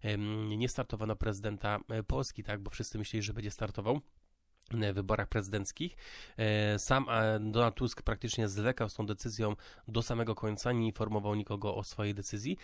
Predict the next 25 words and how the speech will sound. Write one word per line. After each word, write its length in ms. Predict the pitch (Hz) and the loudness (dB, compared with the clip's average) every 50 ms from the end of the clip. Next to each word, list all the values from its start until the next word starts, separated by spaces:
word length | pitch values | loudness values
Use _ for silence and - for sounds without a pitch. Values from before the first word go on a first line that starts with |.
| - - - - - | -10 -18 -18 -10 -6
Natomiast 420 | 113 110 123 131 - 151 147 131 | -2 -2 0 0 2 0 0 0
na 60 | 123 120 | 0 -2
samym 180 | - 143 131 | -2 -2 -2
końcu 260 | - 131 131 123 - | 0 -2 -2 -2 -2
powiedział, 260 | 117 127 120 120 123 110 | -2 -2 0 0 0 0
że 140 | 117 117 | 0 -2
ostatecznie 460 | 107 - - 110 - 120 - - 120 117 | -2 -4 -4 -4 -4 -4 -2 0 0 2
nie 180 | 123 143 156 | 2 2 2
wystartuje 580 | 131 127 - - 117 107 - - 120 117 117 110 | 0 -2 -2 -4 -4 -6 -4 -2 -2 0 0 -2
w 60 | - | -2
tych 220 | - 110 104 - - - | -2 -4 -4 -4 -6 -10
wyborach 580 | 110 101 101 104 101 104 101 98 101 95 - - | -8 -6 -4 -4 -4 -2 -2 -2 -2 -4 -6 -4
prezydenckich, 920 | - - - 110 98 101 104 98 113 110 110 107 - - - - - - | -2 0 0 0 0 -4 -4 -2 -2 -2 0 -2 -4 -6 -10 -14 -16 -12
tak? 280 | - 107 - 117 - - - - - - - - | -8 -8 -8 -8 -8 -12 -18 -18 -18 -18 -10 -8
W 80 | - 104 | -6 -4
wyborach 380 | 101 104 101 104 107 104 101 - | -4 -4 -2 -2 -2 -2 -2 -2
prezydenckich. 520 | - 117 101 101 110 98 - - - 107 | -2 -2 0 0 -2 -4 -4 -4 -2 0
No, 140 | 135 185 - - - - | 0 0 0 -4 -8 -4
czy 120 | - 139 | -2 -2
to 120 | 123 - 170 | 2 4 4
jest 180 | 202 170 - | 4 4 4
tak 140 | - 151 - | 0 -2 -2
naprawdę 300 | 143 135 151 156 139 139 | -2 -2 0 0 0 0
dobre, 300 | 120 127 147 151 151 139 | 2 2 0 2 0 -2
żeby, 300 | 120 117 117 104 117 113 | -2 -2 -2 0 0 -2